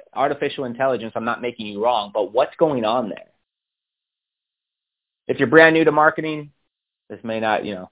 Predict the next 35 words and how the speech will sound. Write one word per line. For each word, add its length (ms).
welcome 380
to 80
the 80
family. 440
Hello, 280
hello, 280
hello. 240
We 100
love 200
you. 140
But 80
if 100
you've 140
been 160
in 280
the 100
Digital 300
Mentors 420
family 380
for 120
any 260
length 320
of 100
time 320
here, 340
for 100
the, 180
with 160
M 140
L 60
S 180
P, 400
you've 240
certainly 520
seen 460